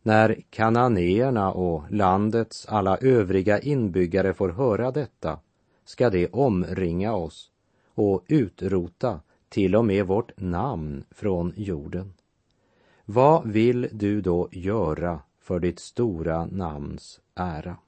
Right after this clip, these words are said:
Och lägg nu märke till Guds myndiga och bestämda svar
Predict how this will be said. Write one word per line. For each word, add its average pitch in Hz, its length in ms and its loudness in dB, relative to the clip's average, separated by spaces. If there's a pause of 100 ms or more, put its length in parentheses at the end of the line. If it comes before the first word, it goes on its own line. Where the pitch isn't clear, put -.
(1000)
Och 95 400 -2
lägg 107 520 -2
nu 98 320 -2
märke 95 640 -2
till 104 160 -4
Guds 92 560 -6 (100)
myndiga 87 880 -2 (320)
och 104 120 -4
bestämda 92 880 -2
svar 73 680 -6